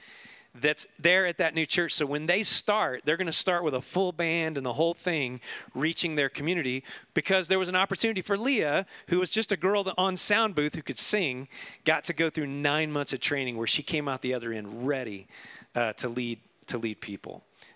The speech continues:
uh, in worship, for a church. So replicate people, all that kind of stuff. So I want to tell you that because, like, you are making a difference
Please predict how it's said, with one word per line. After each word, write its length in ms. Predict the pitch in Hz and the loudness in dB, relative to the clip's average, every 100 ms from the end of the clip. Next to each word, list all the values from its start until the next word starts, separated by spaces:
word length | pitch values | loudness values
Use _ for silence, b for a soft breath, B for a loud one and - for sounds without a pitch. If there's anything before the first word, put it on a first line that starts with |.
| - | -4
uh, 140 | 113 | -2
in 140 | 113 107 | -2 -2
worship, 400 | 110 107 107 - _ - - | 0 0 0 -4 _ -8 -2
for 240 | 165 165 | 0 0
a 60 | 131 | -2
church. 380 | - 117 - - B B B B - | -2 -4 -6 -16 B B B B 0
So 220 | - 135 | 2 2
replicate 520 | 120 151 151 - 135 | 2 0 0 0 0
people, 280 | - 127 120 | -2 -4 -2
all 100 | 117 | -2
that 100 | 110 | -4
kind 140 | 120 | -6
of 40 | 110 | -2
stuff. 200 | 123 113 | 0 0
So 180 | 160 B B B | 0 B B B
I 100 | 160 | 0
want 220 | 208 254 | 0 0
to 60 | - | 2
tell 160 | 208 | 2
you 80 | 220 | 4
that 160 | 190 147 | 2 0
because, 380 | 139 143 - - | -2 0 0 -2
like, 200 | 135 123 | -6 -8
you 280 | 143 180 202 | -4 -2 0
are 60 | 185 | 0
making 320 | 160 160 165 | -2 -2 -2
a 80 | 143 | -4
difference 500 | 127 131 127 117 - | -4 -4 -6 -4 -6